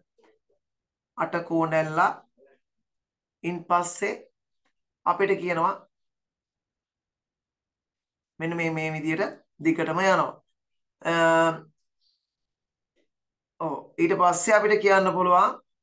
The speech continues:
මෙන්න මෙහෙම. ම්ම්. ඕකේ.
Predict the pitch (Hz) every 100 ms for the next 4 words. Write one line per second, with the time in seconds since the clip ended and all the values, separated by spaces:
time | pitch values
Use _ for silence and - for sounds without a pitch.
0 | _ 170 170 170 170 170 214 - _ -
1 | 165 156 156 76 78 80 - _ _ _
2 | _ _ _ _ _ _ _ _ _ _
3 | _ _ _ _ - 160 147 139 -